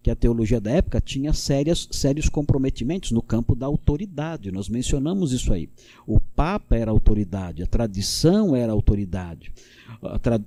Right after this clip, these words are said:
tradição, significando aí a tradição, os diversos concílios, as diversas bulas papais, as diversas decisões eclesiásticas, os escritos dos pais,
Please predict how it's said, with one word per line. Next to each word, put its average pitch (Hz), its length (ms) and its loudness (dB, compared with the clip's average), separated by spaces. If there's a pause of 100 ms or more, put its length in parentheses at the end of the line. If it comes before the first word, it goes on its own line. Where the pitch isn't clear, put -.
tradição, 113 580 0
significando 113 680 0
aí 107 80 0
a 110 60 -2
tradição, 107 600 -2 (220)
os 220 120 4
diversos 135 440 2
concílios, 113 760 2
as 117 100 4
diversas 107 480 2
bulas 113 340 0
papais, 113 600 -2
as 101 80 -2
diversas 107 360 -2
decisões 110 560 -2
eclesiásticas, 104 920 -2
os 101 100 -4
escritos 113 420 -2
dos 95 160 -4
pais, 113 480 -4